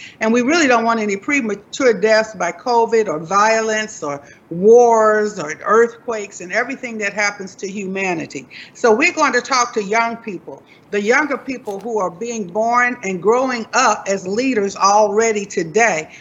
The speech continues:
They need to be able to understand what human dignity is, to articulate it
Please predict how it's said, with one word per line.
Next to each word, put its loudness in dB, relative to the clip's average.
They 2
need 0
to -8
be -2
able -2
to -8
understand -2
what 0
human 0
dignity -2
is, 4
to 0
articulate 0
it -4